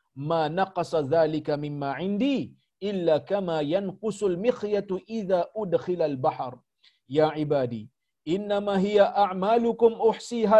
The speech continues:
lakum, thumma uwaffikum iyaha. Faman wajada khairan falyahmadillah, wa man wajada ghaira dhalika falu yalu-, fala yalumanna illa nafsah."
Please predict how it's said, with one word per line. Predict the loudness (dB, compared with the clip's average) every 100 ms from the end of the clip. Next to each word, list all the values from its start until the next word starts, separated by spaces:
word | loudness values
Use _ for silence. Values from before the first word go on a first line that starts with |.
| 8
lakum, | 4 6 6 4 -8 -14 _ _ -6
thumma | -4 -2 -2 -2 2
uwaffikum | 2 0 -6 -8 -4 -6 -6 -2
iyaha. | 2 2 2 -2 -4 -8 _ _ _
Faman | -6 -4 -4 2
wajada | 2 4 2 2 0
khairan | 0 0 0 0 -2
falyahmadillah, | 0 -2 -2 -2 0 0 4 6 6 2 -12 _ _ 2
wa | 2 2
man | -2 -2 4
wajada | 4 6 2 2 2
ghaira | 0 0 -2
dhalika | 0 0 -2 -2 -4 -2
falu | -4 -2 -2 -2
yalu-, | -2 -4 -4
fala | -2 2 2 4
yalumanna | 2 0 -4 -6 -6 -10 -8 -6
illa | -4 -6 -8
nafsah." | -12 -14 -18